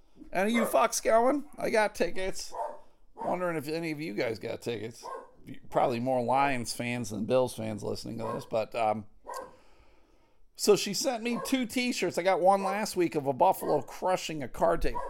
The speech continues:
Sadie! What are you doing?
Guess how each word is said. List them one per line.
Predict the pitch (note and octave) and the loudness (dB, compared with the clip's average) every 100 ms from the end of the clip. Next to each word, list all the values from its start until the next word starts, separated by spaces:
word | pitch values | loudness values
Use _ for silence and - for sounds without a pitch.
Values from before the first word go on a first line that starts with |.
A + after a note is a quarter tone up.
| - - | -10 -14
Sadie! | - G4+ G4 G4 - - - - - _ _ - - - _ _ _ - _ _ _ _ _ _ _ - - _ - | -4 2 4 2 -2 -12 -20 -20 -20 _ _ -20 -20 -20 _ _ _ -20 _ _ _ _ _ _ _ -20 -20 _ -16
What | F3+ | -14
are | C#4 | -12
you | D4+ | -12
doing? | G3+ F4 D4 E3 | -2 -2 -2 -8